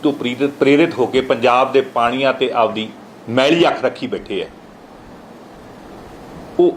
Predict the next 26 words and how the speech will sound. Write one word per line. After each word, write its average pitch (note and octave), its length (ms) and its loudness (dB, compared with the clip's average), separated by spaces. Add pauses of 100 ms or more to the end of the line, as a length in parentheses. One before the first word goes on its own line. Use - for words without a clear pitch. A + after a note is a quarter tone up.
(120)
ਇੱਕ D3+ 200 0
ਤਰ੍ਹਾਂ A2 300 2
ਨਾਲ A2 260 2 (280)
ਦੇਸ਼ D#3+ 340 4
ਧਰੋਹ B2+ 220 4
ਵੀ C3+ 120 0
ਕਮਾ F#2 240 -2
ਰਹੇ - 140 -14
ਆ - 1400 -10
ਔਰ B2 200 0
ਉਹਨਾਂ F#3 340 2
ਦੇ F#2 160 -6 (1040)
ਮਾੜੇ C#3+ 420 4
ਮਨਸੂਬਿਆਂ A2 580 -2
ਨੂੰ E2 120 -12 (1400)
ਕਾਮਯਾਬ A#2+ 500 2
ਨਹੀਂ D#3+ 180 2
ਹੋਣ C#3+ 200 -2
ਦਿੱਤਾ C#3+ 280 0
ਜਾਏਗਾ। C#3+ 460 2 (560)
ਇਹਦੇ F3+ 220 6
ਲਈ A2+ 200 -2 (1040)
ਪੰਜਾਬ A#2 460 2
ਦੇ B2 80 2
ਸਾਰੇ A#2+ 360 0
ਲੋਕ C3 340 2